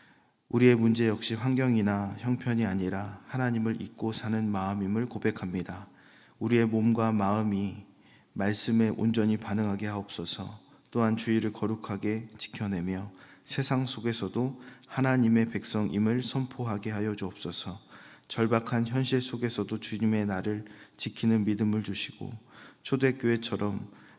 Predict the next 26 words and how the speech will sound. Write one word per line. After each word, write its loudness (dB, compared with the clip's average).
핍박 -2
속에서도 -2
주님을 2
예배할 0
수 -4
있는 0
용기를 0
주시옵소서. -8
하나님을 6
아는 6
지식이 -2
우리의 2
가장 -2
큰 -2
기쁨이 0
되게 -4
하시고, -6
그 0
지식이 0
우리의 4
삶을 4
변화시키는 2
능력이 4
되게 -2
하여 0
주옵소서. -6